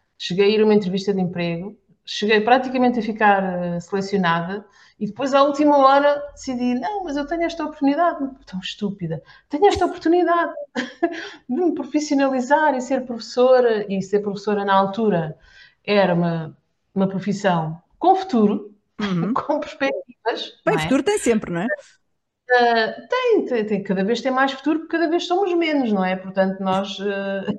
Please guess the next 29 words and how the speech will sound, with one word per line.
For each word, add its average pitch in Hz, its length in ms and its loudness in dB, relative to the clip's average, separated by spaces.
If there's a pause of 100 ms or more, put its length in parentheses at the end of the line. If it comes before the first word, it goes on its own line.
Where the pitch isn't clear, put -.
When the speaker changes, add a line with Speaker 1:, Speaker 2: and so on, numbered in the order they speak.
Speaker 1:
<laughs> 214 420 -4 (340)
vamos 214 340 0
ter 247 260 -2
que, 254 120 -10 (280)
vamos 233 260 -6
ter 247 240 -4
que - 80 -10
assegurar 233 600 0
que, 233 640 -6
que 226 60 -12
os 214 100 -6
miúdos 233 260 -4
continuam, 233 720 -4 (480)
eh, 202 580 0
a 190 40 -8
ter, 196 560 -2
a 190 60 -4
ter 226 200 -2
aulas. 170 480 -2 (460)
Ah, 190 720 2
mas, 196 520 -2
eh, 180 380 -4
mas 208 200 0
sim, 170 280 0
pronto, 123 260 -10
agora 175 220 0
fora 180 220 -2
de 175 60 -2
brincadeira. 175 580 -2